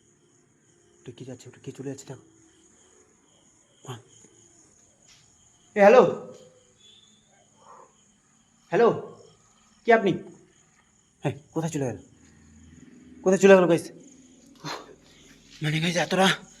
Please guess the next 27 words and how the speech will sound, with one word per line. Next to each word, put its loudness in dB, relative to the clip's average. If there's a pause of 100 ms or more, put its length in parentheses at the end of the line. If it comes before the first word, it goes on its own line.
(440)
ভয় 2
পেয়ে 6
গেছি 0
যেটা, 2
গাইস, -4
তোমাদের 4
বলে 6
বোঝাতে 6
পারবো 0
না। -4 (560)
দেখতে -6
পাচ্ছ, -6
গাইস, -6
কতটা 0
ভয়ানক 0
ঘরটা। -2 (560)
আমি -14
কি -16
ঢুকু -6
যেতে, -8
আমার -4
যেতে, -10
গাইস, -8
সাহস -16
পাচ্ছি -10
না -6
আমি। -10